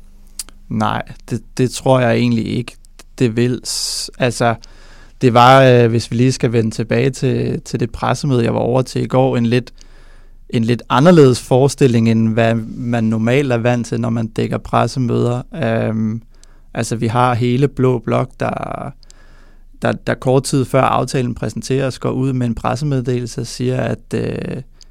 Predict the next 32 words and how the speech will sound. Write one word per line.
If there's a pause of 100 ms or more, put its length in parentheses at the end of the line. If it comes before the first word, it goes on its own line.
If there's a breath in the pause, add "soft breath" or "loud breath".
(280 soft breath)
de (260)
godt
nok
er
med
i
aftalen,
men
at (140)
de (260)
på
ingen
måde
er
tilfredse
med
den.
De
kalder
det
en
toårs-, (200)
toårsaftale (540 soft breath)
i
stedet
for,
for
en
ti-års
pl-,
øh,
plan,